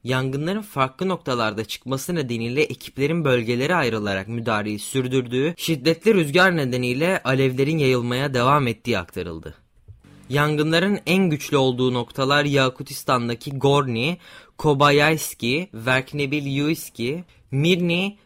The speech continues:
ve Suntarski olarak açıklanırken bu bölgelerdeki toplam yirmi sekiz ayrı noktada çıkan yangınların halen devam ettiği ifade edildi.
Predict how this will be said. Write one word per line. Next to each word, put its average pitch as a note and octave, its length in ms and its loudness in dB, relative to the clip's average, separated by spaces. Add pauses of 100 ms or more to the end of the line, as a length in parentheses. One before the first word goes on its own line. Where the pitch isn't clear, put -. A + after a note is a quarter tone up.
ve C#3 420 0
Suntarski D3 760 -2
olarak A#2 340 -2
açıklanırken B2 760 -6
bu D3+ 100 -4
bölgelerdeki G#2+ 680 -4
toplam B2+ 420 -6
yirmi A#2+ 300 -4
sekiz D3 300 -8
ayrı A#2 280 0
noktada A2+ 460 -8
çıkan - 240 -6
yangınların A#2 720 -4
halen C#3 580 0
devam A#2 300 2
ettiği F#2 260 -8
ifade E2+ 400 -8
edildi. - 380 -18